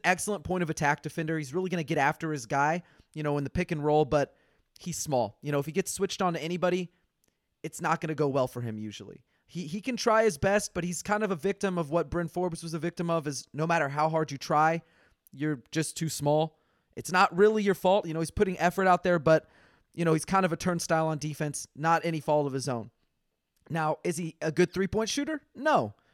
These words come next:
he's not a good three-point shooter, and he's not really a willing three-point shooter either. And if he can develop that like his brother Tyus Jones, then it can go a long way. You know, we've seen Tyus Jones be really excellent for the Memphis Grizzlies, one of the best backup point guards in the N B A.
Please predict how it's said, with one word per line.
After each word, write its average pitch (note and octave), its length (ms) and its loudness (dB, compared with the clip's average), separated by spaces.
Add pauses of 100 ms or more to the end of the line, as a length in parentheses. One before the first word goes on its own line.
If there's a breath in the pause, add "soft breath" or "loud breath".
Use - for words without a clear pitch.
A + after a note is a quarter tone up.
he's G3+ 220 -4
not A#3+ 180 8
a F#3+ 40 6
good D3+ 140 0
three-point C3+ 340 -6
shooter, D3+ 200 -2
and D#3+ 80 -2
he's D#3+ 120 -4
not G3 200 4
really G3 200 2
a F3+ 60 4
willing F3+ 320 2
three-point D#3 380 -6
shooter D#3 260 -4
either. D#3 300 -2 (380 soft breath)
And E3+ 120 -2
if F#3 120 0
he C4 80 -6
can B3 140 -2
develop F#3+ 360 4
that E3 160 0
like D#3+ 160 0
his D#3 160 -6
brother D3 300 -4
Tyus A3 580 2
Jones, B2 500 -4 (600)
then G3 120 2
it G3 80 0
can G3 120 -4
go F3+ 160 4
a - 20 6
long F#3 220 4
way. G#3+ 260 6 (100)
You F3 80 -2
know, F#3+ 80 4
we've A3+ 160 0
seen C4+ 220 -2
Tyus G#3+ 340 2
Jones G#3 280 2
be F3 160 -6
really E3+ 600 0
excellent D#3 460 -6
for E3 80 -4
the D#3+ 80 0
Memphis D#3 300 -4
Grizzlies, D#3+ 420 -4 (280 loud breath)
one F#3 120 -4
of E3+ 40 -2
the D#3+ 60 -2
best E3 220 2
backup D#3 340 0
point E3 220 -8
guards C#3+ 300 0
in F3 100 0
the D#3+ 180 -2
N D3+ 100 -2
B D3 180 0
A. C#3+ 200 2